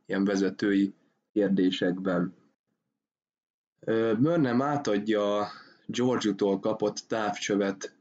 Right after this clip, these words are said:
Sarunak, abból a célból, hogy olyan szemmel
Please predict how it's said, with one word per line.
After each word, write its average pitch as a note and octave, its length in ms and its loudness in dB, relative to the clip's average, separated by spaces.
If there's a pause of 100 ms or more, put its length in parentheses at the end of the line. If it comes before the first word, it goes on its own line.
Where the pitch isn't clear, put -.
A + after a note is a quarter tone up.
Sarunak, A#2 800 0 (1080)
abból A2 320 0
a G2+ 80 0
célból, A2 540 0
hogy G#2 300 -2 (500)
olyan A#2 300 0
szemmel G2+ 680 0